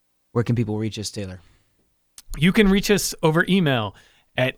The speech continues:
Speaker 2: A C C B ball D gens at gmail dot com. That's A C C B B A L L D E G E N S at gmail dot com. Uh, you can tweet at us on Twitter, um, at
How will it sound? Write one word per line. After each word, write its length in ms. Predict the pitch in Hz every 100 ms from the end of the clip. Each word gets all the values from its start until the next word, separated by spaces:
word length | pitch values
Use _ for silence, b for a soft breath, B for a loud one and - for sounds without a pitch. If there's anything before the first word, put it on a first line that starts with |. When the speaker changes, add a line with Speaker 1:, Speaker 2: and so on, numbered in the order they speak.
| -
Speaker 2:
A 160 | 156
C 260 | 180 - 165
C 460 | - - 170 160
B 280 | 165 117 147
ball 200 | 156 160
D 260 | 139 156 170
gens 360 | 143 135 117
at 100 | 117
gmail 160 | 117 147
dot 300 | 135 123 139
com. 220 | 156 143
That's 180 | 117 -
A 120 | - 160
C 200 | - 143
C 380 | - 160 123 b b _ -
B 180 | 165
B 360 | 156 160 151 131 -
A 260 | 151 135 131
L 240 | 147 151 151
L 300 | 151 127 107 b _ -
D 240 | 165 175
E 240 | - 139 113
G 320 | 113 139 160
E 260 | 139 120 117
N 200 | 143 156
S 380 | 170 139 117 - -
at 80 |
gmail 300 | 113 143 131
dot 180 | 120 117
com. 320 | - 160 127 107 b b b b _ -
Uh, 420 | 131 135 135 139
you 180 | - 156
can 180 | - 185
tweet 400 | - - 240 262
at 100 | 143
us 260 | 131 - -
on 180 | 131 131
Twitter, 500 | - 196 202 120 - _ _ _ _ _ -
um, 260 | 123 110 -
at 360 | 160 156 - -